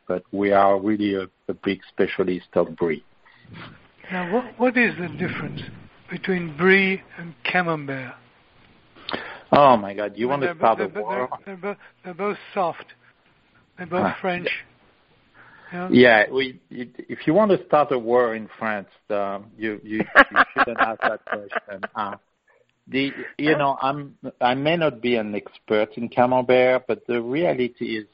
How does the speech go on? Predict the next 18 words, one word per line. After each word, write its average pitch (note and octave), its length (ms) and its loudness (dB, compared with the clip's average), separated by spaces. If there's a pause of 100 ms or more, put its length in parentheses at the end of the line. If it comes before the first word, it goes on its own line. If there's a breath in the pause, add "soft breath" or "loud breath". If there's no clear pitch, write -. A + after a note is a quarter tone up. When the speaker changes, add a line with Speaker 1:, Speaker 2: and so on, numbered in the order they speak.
(140)
Speaker 1:
this A2+ 160 -2 (100)
is, B2+ 180 4 (420)
this C3 160 4 (120)
is A#2+ 200 4 (560 soft breath)
a A2 80 4 (200)
similar F3 320 6
product A2+ 640 4
coming G#2+ 340 -4
from G2+ 260 -8 (100)
two B2 180 2
different G#2+ 400 -4
regions. F#2 600 -4 (500)
Um, F#2+ 280 4
Speaker 2:
Okay. G#2+ 120 -8
Speaker 1:
the A2 100 2
brie A#2+ 420 4
was A#2 180 4 (100)
created G#2+ 840 -2